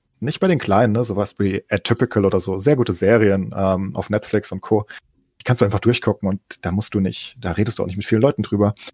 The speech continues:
Aber ich glaub, diese richtig großen Produktionen, wenn du die wöchentlich machst, ich glaub, das ist schon okay.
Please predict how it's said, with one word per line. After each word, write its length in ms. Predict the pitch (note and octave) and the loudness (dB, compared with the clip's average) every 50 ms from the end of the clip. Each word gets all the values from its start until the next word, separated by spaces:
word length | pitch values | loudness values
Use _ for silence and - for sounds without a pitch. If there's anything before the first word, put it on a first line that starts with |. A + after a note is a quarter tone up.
| _ _ _ _ | _ _ _ _
Aber 80 | - - | -6 -6
ich 80 | F#2+ - | -2 0
glaub, 160 | - G#2+ - | 0 0 0
diese 200 | A2+ F#2+ A2 F#2+ | 2 2 2 2
richtig 280 | A2 - - A2+ - | 2 2 0 -2 -4
großen 340 | - - - A#2 A#2 - A#2 | 0 2 2 2 4 2 0
Produktionen, 800 | - - G2+ G2 G2+ - - - G2+ G2+ G2+ G2 G2 G#2 G#2+ G#2+ | 0 0 -2 -2 -4 -4 -2 0 2 2 2 2 -2 -4 -6 -6
wenn 100 | - F#2+ | -4 -4
du 80 | F#2 F#2 | -4 -2
die 220 | - G2+ G2+ F#2 | -2 -2 -2 0
wöchentlich 460 | F#2+ F#2+ - - G2+ - F#2 - - | -2 -4 -4 -4 -6 -6 -6 -6 -6
machst, 240 | F#2+ F#2 F#2+ - - | -6 -6 -6 -8 -14
ich 100 | - - | -20 -6
glaub, 160 | - - B2 | -4 -4 -2
das 140 | - - - | -2 -4 -6
ist 80 | G2 - | -4 -4
schon 160 | - F#2+ F#2+ | -2 -2 -4
okay. 320 | - - - G#2+ G#2 A2+ | -8 -6 -4 -4 -4 -4